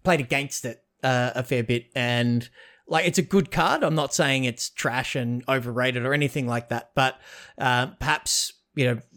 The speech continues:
the decks that I've been playing, you know, care less about being hit by Ragavan than, than some other decks, perhaps. I, I'm not sure, but I'm like, "Oh, that's a good card. It's a threat I need to deal with,"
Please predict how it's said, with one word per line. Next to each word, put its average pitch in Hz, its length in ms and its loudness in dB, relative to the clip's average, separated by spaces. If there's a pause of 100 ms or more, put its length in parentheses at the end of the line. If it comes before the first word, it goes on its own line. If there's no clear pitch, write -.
the 127 300 0
decks - 400 -6
that 120 160 0
I've 120 180 0
been 117 180 0
playing, 113 600 -2 (320)
you 120 100 -4
know, 110 140 -2 (240)
care 123 420 0
less 120 360 -2
about 117 480 0 (360)
being 123 220 0
hit 120 180 -2
by 113 120 0
Ragavan 110 560 -2
than, 107 300 -4
than 110 180 -4
some 104 180 -4
other 101 160 -4
decks, - 220 -6
perhaps. - 320 -6
I, 123 180 2
I'm 139 80 2
not 131 160 -2
sure, 120 200 2
but 139 160 2
I'm 151 260 2
like, 147 160 0
"Oh, 214 100 4
that's 208 140 -4
a 190 40 -4
good 190 120 0
card. 165 220 2
It's - 80 -10
a 156 40 -6
threat 165 220 0
I 147 80 -2
need 143 160 -2
to 131 60 -8
deal 165 200 4
with," 139 360 0